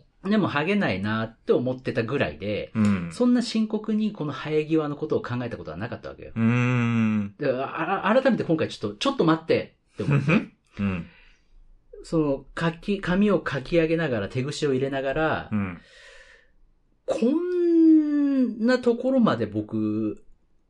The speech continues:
Speaker 2: 生え際下だったっけ？」って思って。
Speaker 1: うん。
Speaker 2: 僕割と自分のイメージの中で、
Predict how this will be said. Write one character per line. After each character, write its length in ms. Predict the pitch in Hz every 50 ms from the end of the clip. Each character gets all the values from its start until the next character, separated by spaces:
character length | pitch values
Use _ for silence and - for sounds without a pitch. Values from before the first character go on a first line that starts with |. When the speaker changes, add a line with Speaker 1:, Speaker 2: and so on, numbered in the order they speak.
| _ _ - -
Speaker 2:
生 200 | - - 156 156
え 120 | 156 156
際 340 | 156 160 151 151 143 147 - - _ _ _ _ _ _ _ _ _ - _ _ _ _
下 240 | - - - 185 170
だ 80 | 175
っ 80 | 180 180
た 80 | - 120
っ 100 | - -
け？」 140 | - 92
っ 40 | 85
て 80 | - 90
思 100 | 87 87
っ 40 | -
て。 360 | _ - 82 80 76 76 - -
Speaker 1:
う 40 | 120
ん。 160 | 120 120 - - - - -
Speaker 2:
僕 180 | 202 208 -
割 280 | 180 160 208 285 302 -
と 100 | 330 247
自 180 | 170 139 170 185
分 200 | 214 262 262 262
の 60 | 269
イ 100 | 233 220
メ 140 | 233 269 269
ー 20 |
ジ 120 | 220 165 131
の 40 |
中 220 | 117 110 - 107 95
で、 400 | 120 127 127 113 90 82 -